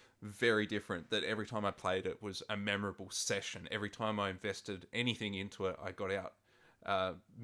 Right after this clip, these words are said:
a lot of emotions and elation. So that was just a very pure experience for me. Uh, the second one, Alan Wake two,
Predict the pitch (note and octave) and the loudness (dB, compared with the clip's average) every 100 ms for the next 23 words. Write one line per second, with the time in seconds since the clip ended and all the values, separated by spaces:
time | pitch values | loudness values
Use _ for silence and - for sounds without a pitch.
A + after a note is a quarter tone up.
0 | G#2+ - G2+ G2 - F#2+ F2+ F#2 F#2+ F#2 | -8 -4 0 -2 -2 -4 -4 -4 -6 -10
1 | F2+ F2+ F2+ - - - - - F2+ F2+ | -8 -6 -6 -8 -12 -14 -12 -12 -10 -8
2 | G2 - - - F#2+ - - G2+ F#2 - | -8 -8 -10 -8 -8 -8 -4 -4 -4 -6
3 | D3+ E3+ D#3+ - F3 F#3+ F3 - - - | -2 0 0 -2 -2 0 -2 -6 -20 -20
4 | - - - G2+ B2 A2+ - D3 D#3+ C#3+ | -20 -16 -6 0 2 2 4 4 6 6
5 | D3 A2 A2 G#2+ G#2 - A#2 A2+ | 6 6 6 6 4 2 4 4